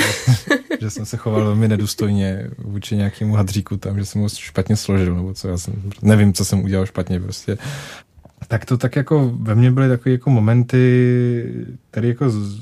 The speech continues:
zůstanou, ale jako nechci říkat, že to byli všichni a pořád. Já jsem taky jezdil na křesťanský tábory,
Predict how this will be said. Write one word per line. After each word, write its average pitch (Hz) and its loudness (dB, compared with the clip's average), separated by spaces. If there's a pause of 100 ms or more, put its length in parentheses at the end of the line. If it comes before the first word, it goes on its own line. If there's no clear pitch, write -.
(120)
zůstanou, 120 0
ale 113 2
jako 120 -2
nechci 117 2
říkat, 117 0
že 113 2
to 120 -6
byli 123 2
všichni 123 0
a 120 4
pořád. 113 0
Já 107 -2
jsem 120 2
taky 107 -4
jezdil 117 4
na 107 4
křesťanský 110 -4
tábory, 113 2